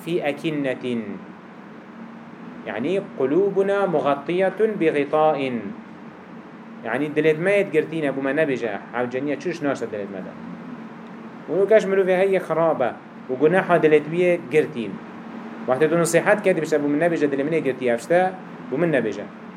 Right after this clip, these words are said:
أفا أف أفنال كي والقرتي؟ أفا أو مشركة مكة. طبعًا مشركة مكيش نوا إلا لخوينا داره. ونيا أفا الشيطانة.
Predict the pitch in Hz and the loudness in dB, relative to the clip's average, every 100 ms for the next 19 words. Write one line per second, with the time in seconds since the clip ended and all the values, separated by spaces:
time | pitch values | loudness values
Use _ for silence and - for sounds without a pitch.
0 | - - - - - - - - - - | -16 -16 -16 -16 -16 -16 -18 -16 -16 -16
1 | - - 123 170 214 202 180 175 180 170 | -16 -6 2 4 6 4 2 2 0 0
2 | 160 185 220 208 226 220 165 143 - 165 | 0 2 2 4 6 6 6 2 0 -4
3 | 220 214 - - - - - 127 185 208 | -4 -8 -14 -16 -16 -16 -4 0 2 4
4 | 202 190 180 175 180 170 147 143 139 123 | 4 4 0 -2 0 0 2 0 2 2
5 | 165 180 175 175 175 175 165 160 202 196 | 2 2 -2 -4 -2 0 0 0 0 0
6 | 202 214 196 165 156 147 147 143 127 117 | 2 6 6 4 2 0 0 -2 0 -2
7 | 110 104 98 - - - - - - 127 | -2 -4 -4 -10 -18 -18 -18 -16 -8 -4
8 | 165 147 185 165 156 156 180 156 120 | 0 2 2 4 2 2 0 2 -2